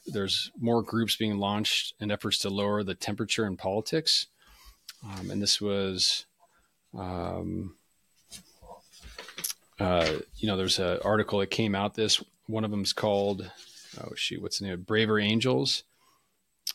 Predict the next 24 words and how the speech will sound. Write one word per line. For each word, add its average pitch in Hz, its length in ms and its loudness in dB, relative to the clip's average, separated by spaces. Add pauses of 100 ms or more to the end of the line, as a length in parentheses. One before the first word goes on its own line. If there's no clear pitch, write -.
(120)
uh, 98 160 -4
which - 400 0
now 104 240 0
has 95 320 0
sort 101 220 4
of 76 60 -2
annual 104 280 0
meetings, 120 520 4
and 101 80 -2
they 90 60 -4
try 101 180 0
to 95 80 -2
invite 92 280 -2
people 95 220 -8
from 92 160 -8
both 92 220 -6
parties 101 500 0
and 87 160 -4
sort 92 220 2
of 92 320 -2 (100)
to 98 200 -4
have 92 360 0
a, 87 420 -2 (800)
uh, 82 440 -4